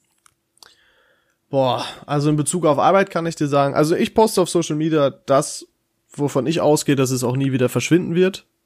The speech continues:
von Social Media. Das ist schon mal Punkt eins. Das muss man sich immer bewusst sein. Klar, man kennt ja den Spruch, Internet vergisst nie, bla bla bla, brauche ich jetzt keine große Rede hier halten. Ähm, aber tatsächlich halte ich mich daran.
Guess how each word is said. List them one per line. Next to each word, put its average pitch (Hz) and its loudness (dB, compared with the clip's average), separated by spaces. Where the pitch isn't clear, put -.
von 156 0
Social 156 0
Media. 160 0
Das 120 -6
ist 123 -6
schon 127 -2
mal 113 -2
Punkt 127 -4
eins. 139 -2
Das - -10
muss 131 -2
man 120 0
sich 117 -4
immer 151 4
bewusst 143 2
sein. 127 2
Klar, 131 4
man 113 -2
kennt 123 0
ja 123 2
den 110 -4
Spruch, 113 -6
Internet 113 -4
vergisst 110 -6
nie, 135 -2
bla 117 0
bla 107 0
bla, 117 2
brauche 101 -4
ich 107 -8
jetzt 104 -14
keine 110 -8
große 123 -2
Rede 147 2
hier 131 0
halten. 127 -2
Ähm, 131 4
aber 131 4
tatsächlich 131 -4
halte 139 2
ich 151 -2
mich 147 -2
daran. 160 0